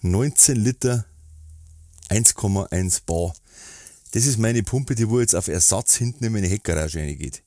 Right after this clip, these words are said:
Die geht. Ja, ich hab da unten also einen kleinen Filter drauf, den könnt's, warte mal, ich schraub's euch einmal auf, aufmachen, wenn da was verstopft wäre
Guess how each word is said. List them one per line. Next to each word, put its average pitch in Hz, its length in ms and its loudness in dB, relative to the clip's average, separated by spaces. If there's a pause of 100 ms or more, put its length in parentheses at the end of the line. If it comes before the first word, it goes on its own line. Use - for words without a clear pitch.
(100)
Die 92 160 -6
geht. 101 460 0 (680)
Ja, 107 80 -2
ich 95 80 0
hab 87 180 -6
da 95 120 -4
unten 110 160 -6
also 87 160 0
einen 87 100 -2
kleinen 82 160 -2
Filter 143 300 -2
drauf, 120 260 0
den 196 120 -2
könnt's, - 280 -2 (320)
warte 101 240 -2
mal, 95 140 0
ich 85 80 -2
schraub's 101 240 -4
euch 95 60 2
einmal 90 180 -2
auf, 87 160 -4 (500)
aufmachen, 104 540 0
wenn 95 100 -2
da 98 100 -2
was 92 140 -2
verstopft - 460 -4
wäre 90 240 2